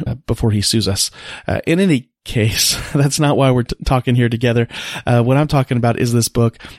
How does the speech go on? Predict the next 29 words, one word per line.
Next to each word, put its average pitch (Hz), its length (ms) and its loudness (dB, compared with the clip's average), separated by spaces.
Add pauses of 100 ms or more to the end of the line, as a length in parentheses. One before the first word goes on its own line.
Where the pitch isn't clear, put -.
The 123 80 2
Miracle 127 880 4
Morning, 113 520 4 (360)
uh, 113 160 2
written 165 240 2
by 147 160 2
a 135 240 2
man 131 220 2
named 120 200 2
Hal 143 400 -2
Elrod, 113 560 2 (220)
and 156 100 0
a - 20 4
little 214 160 4
bit 214 160 2
about 147 260 0
his 139 120 2
story. 113 460 0 (180)
Uh, 120 40 0
he 120 140 2
was 123 120 0
a 123 40 0
salesman 170 440 2
in 165 100 4
his 160 140 0
twenties, 123 480 2
doing 170 480 0
very 160 260 2
well, 113 380 2